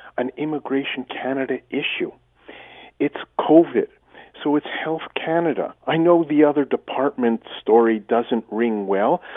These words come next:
but that's the reality check when it comes to temporary status,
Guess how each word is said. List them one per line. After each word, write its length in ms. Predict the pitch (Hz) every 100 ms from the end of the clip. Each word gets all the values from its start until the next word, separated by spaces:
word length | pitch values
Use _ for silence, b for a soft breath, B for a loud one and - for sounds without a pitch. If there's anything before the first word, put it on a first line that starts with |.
| B
but 140 | 151 -
that's 200 | 165 185 -
the 60 |
reality 580 | 143 131 131 139 127 104
check 300 | - - - -
when 200 | - 113
it 140 | 117 -
comes 300 | - 143 143 -
to 100 | 113 - - -
temporary 720 | 214 254 - 120 104 87 82 -
status, 380 | - 85 113